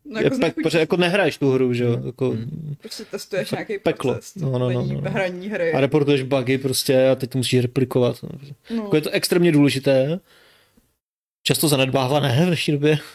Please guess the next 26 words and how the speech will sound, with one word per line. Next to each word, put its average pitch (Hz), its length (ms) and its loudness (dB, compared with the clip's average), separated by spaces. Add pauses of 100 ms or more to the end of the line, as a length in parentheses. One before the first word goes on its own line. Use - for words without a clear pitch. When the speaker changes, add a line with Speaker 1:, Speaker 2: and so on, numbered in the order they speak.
(120)
Speaker 2:
ale 131 340 -4
Speaker 3:
Často 117 220 -6
mizerně 123 380 -2
placené 120 600 -4
a 120 220 -6
Speaker 2:
Hmm. 135 340 2
Speaker 3:
šikanované 120 920 -4
a 113 420 -6
Speaker 1:
Přesčasované. 202 800 -8 (100)
Speaker 3:
přesčasované, 120 800 -8
ale 120 280 -6
zároveň 113 460 -8
prostě - 400 -18 (1600)
Speaker 2:
Hmm. 131 400 -4 (240)
Speaker 1:
No, 190 340 -10 (240)
takže 208 320 -8
ne, 170 220 -10 (140)
nechceme 190 380 -20
to 220 100 -20
dělat. - 260 -20 (1300)
Eh, 254 580 2 (320)
ještě 247 220 -10
finální 240 380 -4
dotaz 226 200 -12
z - 160 -16
chatu? 285 320 -14